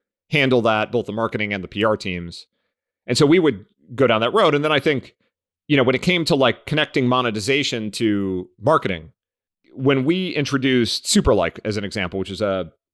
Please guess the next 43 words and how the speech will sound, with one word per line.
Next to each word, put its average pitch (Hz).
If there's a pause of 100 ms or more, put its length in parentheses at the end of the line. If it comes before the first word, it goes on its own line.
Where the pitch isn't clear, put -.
(140)
uh, 90
a 101
paid 120
feature 117
that 104
allows 101
you, 101 (220)
again, 117
it's 101
fascinating, 120
like, 101
I 107
think 104
a 104
brilliantly 117
conceived 104
product 110
feature 101
that 98 (200)
allows 113
you 101
to 107
set, -
you 117
know, 104
by 127
default 143
gives 127
you, 127
gave 127
users 113
one 131
Super 131
Like 110
a 104
day. 87
So 95
I 101
can 110
swipe 135
left 135
and 123
right 123